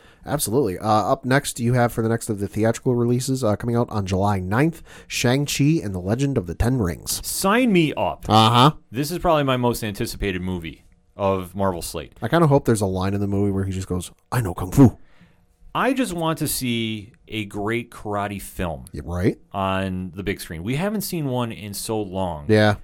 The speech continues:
Speaker 2: that I just wanna see something different. And I know when this, uh, movie was originally announced, I was like, "Shang-Chi doesn't really work on the big screen per se because he's always a street level superhero."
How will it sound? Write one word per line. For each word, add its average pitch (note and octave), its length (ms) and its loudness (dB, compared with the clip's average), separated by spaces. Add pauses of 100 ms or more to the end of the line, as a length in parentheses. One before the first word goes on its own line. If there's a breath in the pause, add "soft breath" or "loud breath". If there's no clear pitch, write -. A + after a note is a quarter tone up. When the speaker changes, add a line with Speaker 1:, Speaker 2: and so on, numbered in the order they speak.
(280)
Speaker 2:
that A#2 440 -4 (140)
I C#3 240 -4
just D#3+ 200 -4
wanna C#3 200 -6
see A#2+ 160 -8
something G2+ 360 -8
different. G2 340 -4
And G#2+ 120 -2
I A#2 40 -2
know D3+ 160 0
when C#3+ 180 -4
this, A2+ 260 -12 (140)
uh, G#2+ 100 -8
movie A2 280 -2
was G#2 140 -4
originally G2 380 -6
announced, F#2 300 -4
I - 20 -10
was F2 140 -8
like, E2+ 100 -12
"Shang-Chi G2+ 460 -8 (400 soft breath)
doesn't E3 240 2
really C#3+ 180 2
work A#2+ 300 -2
on A2 80 -4
the G2+ 80 -6
big G#2 220 -6
screen A#2 440 -6
per G2 280 -6
se F#2 680 -4 (200)
because A2+ 280 -4
he's G#2 160 -6
always G#2+ 220 -2
a F#2 40 -8
street A#2+ 320 -8
level G2+ 240 -6
superhero." D2+ 520 -10